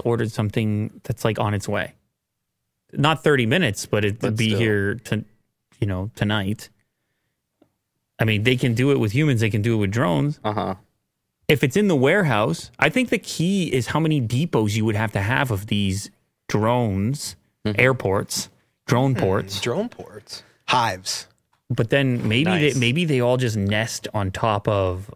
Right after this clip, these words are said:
Speaker 1: the Amazon warehouses. Man, I see some Amazon and warehouses being built.
Speaker 2: That makes sense.
Speaker 1: You drive around, you're like, "What is that building that's larger than a town?" And it's like, "Oh, that's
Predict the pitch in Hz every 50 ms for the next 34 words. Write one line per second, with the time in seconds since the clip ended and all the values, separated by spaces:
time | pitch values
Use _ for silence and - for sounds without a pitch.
0 | - 127 120 - 107 107 107 107 104 98 90 87 90 98 113 117 101 98 82 80
1 | 90 - - - - - - - - - 107 104 110 143 160 - - 123 107 -
2 | 113 104 - - 107 104 107 110 107 117 110 101 101 98 98 95 98 - _ _
3 | _ _ _ - _ - 113 101 110 110 117 123 123 127 143 147 131 131 135 139
4 | 139 139 127 143 147 156 180 196 - - - - 117 104 104 98 98 - - 104
5 | 95 92 - - - - - 113 110 120 123 127 127 123 127 117 104 107 127 131
6 | 117 101 95 104 95 107 156 202 190 135 107 107 95 101 113 123 127 135 143 -
7 | - - - _ _ _ _ _ _ - 110 101 113 120 131 131 127 117 107 95
8 | 92 92 95 101 120 - - _ _ _ _ _ _ _ _ _ _ _ _ _
9 | _ _ _ _ _ _ _ _ _ _ _ - - 117 120 117 107 - 120 110
10 | 110 110 110 117 127 127 120 117 123 123 117 113 107 107 110 107 104 101 101 101
11 | 98 95 - _ _ _ _ _ _ _ _ _ _ _ _ _ _ - 123 -
12 | - - - 117 104 95 87 78 - 101 - - - 139 113 104 104 - 107 -
13 | - 110 98 92 101 92 90 - - -